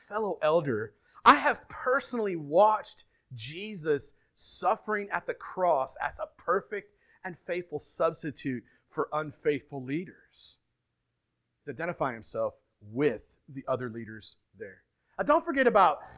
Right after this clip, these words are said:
Peter's experience. If you know anything about Peter's story, you might remember Peter's experience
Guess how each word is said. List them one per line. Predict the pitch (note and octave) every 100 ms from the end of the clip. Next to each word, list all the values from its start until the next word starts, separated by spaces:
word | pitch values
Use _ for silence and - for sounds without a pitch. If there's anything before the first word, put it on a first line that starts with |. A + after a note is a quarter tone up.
| -
Peter's | - G#3 F3+ D3
experience. | - - - D3 C3 G2 _ - - _ _ _ _ _
If | -
you | F#3+
know | D4+ C#4+
anything | B3 C#4+ C4 A3+
about | F#3 -
Peter's | - E3 C#3
story, | - - A#2 A2 G#2 _ _ _ _
you | D#3+
might | A3 C4
remember | A3+ G3+ F#3
Peter's | - - G#3 G3+ E3+
experience | - - - E3+ F3+ F#3